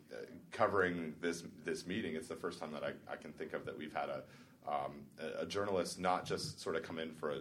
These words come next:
a, a talk or, or something that, you know, a press, uh, release or a confer-, press conference that, uh,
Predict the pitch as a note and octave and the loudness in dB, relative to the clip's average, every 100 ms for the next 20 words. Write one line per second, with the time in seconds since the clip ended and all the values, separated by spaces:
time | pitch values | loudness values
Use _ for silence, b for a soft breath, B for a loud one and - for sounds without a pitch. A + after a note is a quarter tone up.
0 | C#2 C#2+ C#2 - - - D#2 D2+ - - | -4 -4 -4 -6 -8 2 4 4 0 -12
1 | - B B - D#2+ D2+ D2 C#2+ C2+ - | -16 B B -6 -2 0 0 -2 -4 -6
2 | C#2+ D2 C#2+ D#2 C#2+ D2+ C#2+ C2+ C#2+ C#2+ | -6 -6 -4 -4 -2 -4 -4 -8 -10 -8
3 | C#2 C2+ C2+ D2 - D2+ - - - D2+ | -6 -4 -4 -2 2 0 0 -10 -8 -2
4 | C#2+ C#2 D2 D2 C#2+ C#2 C#2 D2+ C#2 - | 0 0 -2 -4 -4 -6 -6 -4 -6 -6
5 | - - D#2 - C#2+ C#2 C2+ C#2 C2+ - | -4 0 0 0 -2 -4 -6 -6 -6 -4
6 | C2+ C2+ | -4 -4